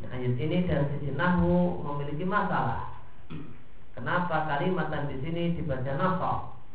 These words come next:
ya, dibaca fathah? Kenapa tidak kita jadikan sebagai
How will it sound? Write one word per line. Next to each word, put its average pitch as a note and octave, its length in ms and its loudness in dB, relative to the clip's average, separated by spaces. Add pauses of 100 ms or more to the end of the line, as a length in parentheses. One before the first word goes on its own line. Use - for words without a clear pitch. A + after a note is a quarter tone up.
(100)
ya, - 220 -6
dibaca A#2+ 400 -4
fathah? E3 480 -2 (400)
Kenapa D3 420 -6 (300)
tidak C#3 260 -2
kita C#3+ 120 -4 (100)
jadikan C#3+ 480 -4
sebagai C3 240 -6